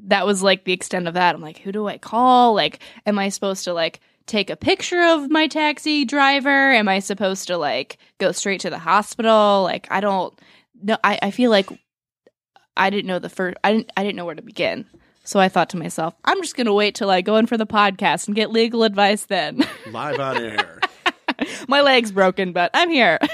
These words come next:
Speaker 2: You know what? Let's not do it live on air. We'll talk about it later. Um, but
Speaker 1: That's probably wise.
Speaker 2: so, so you let, let's get back. I say, here's the thing. I'm a terrible interrupter, and there are usually, like, four things
Speaker 1: I'm gonna
Speaker 2: going
Speaker 1: interrupt you right there.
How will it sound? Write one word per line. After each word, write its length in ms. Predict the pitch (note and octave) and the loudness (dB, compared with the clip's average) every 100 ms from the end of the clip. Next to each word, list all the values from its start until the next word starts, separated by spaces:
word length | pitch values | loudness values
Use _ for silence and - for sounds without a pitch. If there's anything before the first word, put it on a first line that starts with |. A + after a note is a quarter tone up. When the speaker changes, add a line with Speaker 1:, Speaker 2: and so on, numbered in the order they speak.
| C5+ | -4
Speaker 2:
You 80 | C#3 | -4
know 120 | C#3 | -2
what? 260 | C3 C3 - | -2 -2 -4
Let's 240 | B2 C#3 | -4 -4
not 220 | F3+ E3+ F3+ | -4 -6 -4
do 160 | C#3 | -4
it 100 | C3+ | -2
live 240 | B2+ A2+ A#2 | -2 -2 -2
on 160 | G#2 | -4
air. 140 | G#2 G2+ | -4 -8
We'll 140 | G2+ | -12
talk 320 | - G2 F#2+ | -12 -12 -4
about 180 | - F#2+ | -2 -2
it 120 | F#2+ | -6
later. 240 | - - D5 G#4 - F#4+ - G4+ G4+ | -12 -14 -12 -12 -6 -6 -4 -6 -4
Um, 400 | G4 A2 G#2+ - - | -2 0 0 -4 -2
but 180 | A#2+ A#2+ - | -2 -2 -4
Speaker 1:
That's 200 | - A#3 | 0 0
probably 420 | - G#3 G#3+ A3+ B3 | 2 2 2 4 6
wise. 260 | F3 C#3+ | 6 4
Speaker 2:
so, 240 | E3+ D3 - | 4 0 -2
so 220 | - E3 | -4 0
you 400 | C#3+ C#3 C#3 C3+ - | 0 0 -2 -4 -4
let, 240 | C#3 C#3 | 0 0
let's 180 | C#3 C#3+ | 0 0
get 180 | F3 D#3+ | -2 -2
back. 260 | C3 B2+ | -2 -2
I 160 | - C3 | -2 -2
say, 280 | - - B2 | 0 0 -2
here's 300 | - D#3+ D3+ | 0 0 0
the 80 | A2 | 0
thing. 320 | G2 D#2+ - - _ _ | -4 -6 -6 -16 _ _
I'm 140 | A2+ | 0
a 60 | A2 | 2
terrible 460 | - A#2+ B2 B2 A#2 | 0 0 0 0 -2
interrupter, 760 | G#2 G2+ F2+ - F#2 G2 G2+ _ _ | -2 -2 -4 -2 0 0 -4 _ _
and 340 | G#2 G2 F#2 - - | 0 2 -2 -8 -10
there 240 | G2+ G#2+ | 2 4
are 80 | G#2+ | 4
usually, 420 | G#2 A2+ A#2+ A2 | 2 -2 -2 -2
like, 300 | G2+ F#2+ - - | 0 -4 -6 -18
four 400 | - - A2+ A2 | -20 0 2 4
things 260 | - A2 G#2 | 2 0 4
Speaker 1:
I'm 40 | |
gonna 140 | B3+ | 4
Speaker 2:
going 80 | A3+ F#3+ | 4 4
Speaker 1:
interrupt 240 | E3+ - | 2 2
you 100 | E3 | -2
right 240 | D#3 D3 - | 0 -2 0
there. 200 | D3 | -2